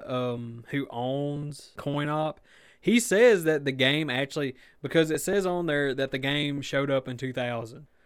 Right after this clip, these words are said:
So that mean, you know, i-, if it showed up in nineteen eighty-one, it can't be two thousand. But he says that the reason for it saying it showed up in two thousand is because there weren't enough details for it yet.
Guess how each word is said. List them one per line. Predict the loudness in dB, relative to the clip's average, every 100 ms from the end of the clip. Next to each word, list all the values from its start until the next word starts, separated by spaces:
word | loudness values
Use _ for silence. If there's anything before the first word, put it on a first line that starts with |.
| _
So | 0 2 2 0 -4
that | -2 -2
mean, | -2 -2 -2
you |
know, | 0 -2 -4 -8
i-, | -14 -12
if | -10 -8
it |
showed | -2 -2
up | 0
in |
nineteen | -2 -4 -4
eighty-one, | -2 -2 -2 -2 -2 -4
it | -6
can't | -10 -10
be | -8
two | -4
thousand. | -2 -2 -4
But | -8 -4
he | -2 -2 -4
says | 0 0 2 0 -4 -18 -20 -6
that | -4 -2
the | -2
reason | 2 2 2 -2 -4
for | -4 0 0 -2
it | -4
saying | -2 -2 -2
it | -6
showed | -6 -2 -2
up | -4
in | -4
two | -2
thousand | 4 4 4 2 -4 -10 _ -20 -12
is | -10
because | -6 0 2 2
there | 2 2
weren't | 2 2 2 0 -6 -14 -4
enough | -2 -2 -2
details | -2 -2 0 0 0 -2 -6 _ _ -4
for | 0 0
it | 0
yet. | 0 -2